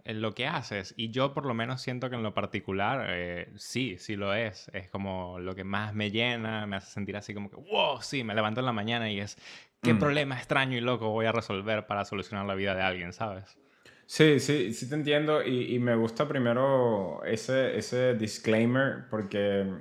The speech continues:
Speaker 2: es como tú me decías, ¿no? O sea, a veces cuando la gente dice, por ejemplo, que te venga un millonario y te diga, "El dinero no importa", es como que, bueno, obvio,
Speaker 1: Claro,
Speaker 2: ¿no?
Speaker 1: si
Speaker 2: O
Speaker 1: tienes
Speaker 2: sea, para
Speaker 1: setenta
Speaker 2: ti
Speaker 1: millones
Speaker 2: ya
Speaker 1: en tu cuenta,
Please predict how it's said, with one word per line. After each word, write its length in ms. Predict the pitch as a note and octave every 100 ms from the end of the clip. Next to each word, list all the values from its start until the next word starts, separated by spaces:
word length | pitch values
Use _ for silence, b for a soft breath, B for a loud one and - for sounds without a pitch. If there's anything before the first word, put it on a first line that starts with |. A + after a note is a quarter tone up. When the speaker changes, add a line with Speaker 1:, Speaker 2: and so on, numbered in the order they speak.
| -
Speaker 2:
es 120 | - -
como 200 | C3 B2+
tú 80 |
me 120 | A2+ B2+
decías, 400 | B2 C3+ G#2+ G#2+
¿no? 180 | B2+
O 60 | G#2
sea, 340 | A2 G#2 F#2 B B B B
a 120 | G#2+
veces 180 | G#2 -
cuando 180 | C3+ B2
la 120 | A2+
gente 220 | A2+ A2+
dice, 160 | B2 B2
por 160 | B2 A2+
ejemplo, 720 | A#2 A2+ A2+ G#2+ G2 F#2+ -
que 60 | G2+
te 100 | G#2+
venga 200 | G#2+ A#2
un 80 |
millonario 580 | B2+ A#2 A2 A2 A#2 A#2+
y 60 | A2
te 120 | G#2+
diga, 480 | G#2+ G#2+ A2+ A2 G#2
"El 80 | G2+
dinero 240 | G2+ A2
no 80 | B2
importa", 520 | A#2 A#2+ G2 F2 -
es 140 | F#2 -
como 160 | G#2
que, 80 | F#2+
bueno, 280 | F#2+ F#2+ E2+ - _ _ _ _ _ -
obvio, 280 | G2 G#2 F2
Speaker 1:
Claro, 240 | C3+ G#2
Speaker 2:
¿no? 40 | A2+
Speaker 1:
si 40 |
Speaker 2:
O 20 | F#2+
Speaker 1:
tienes 240 | G2+ F2
Speaker 2:
sea, 40 | F2+
para 120 | F2
Speaker 1:
setenta 160 | D#2+
Speaker 2:
ti 60 | F#2+
Speaker 1:
millones 260 | G2 A2 A#2
Speaker 2:
ya 60 | A#2
Speaker 1:
en 60 |
tu 100 | A2+
cuenta, 420 | A#2 A2+ D#3+ E3